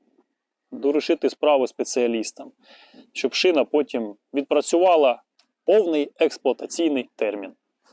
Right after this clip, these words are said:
Тому що шина коштує дорого. Більше ста тисяч гривень на сьогодні коштує шина у розмірі дев'ятсот на шістдесят на тридцять два,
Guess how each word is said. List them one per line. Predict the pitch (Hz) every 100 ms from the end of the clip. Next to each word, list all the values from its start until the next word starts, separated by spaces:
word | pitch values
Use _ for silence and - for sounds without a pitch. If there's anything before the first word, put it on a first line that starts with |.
| - _ _ _ _ _ _ _ _
Тому | 147 185
що | - 151
шина | - 254 165
коштує | - 143 127 - 117 107 104 _ _ _ _ _
дорого. | 127 175 165 117 98 98 _ _ _ _ _ 123
Більше | 143 220 -
ста | 139 170
тисяч | 151 165 143 127
гривень | 170 196 131
на | 123
сьогодні | - 147 165 123
коштує | - 147 - 123 107 - - -
шина | - 175 165 120
у |
розмірі | 139 143 123 175
дев'ятсот | 135 131 - 151 120
на |
шістдесят | - - 131
на | 113
тридцять | - 117 123 113
два, | 143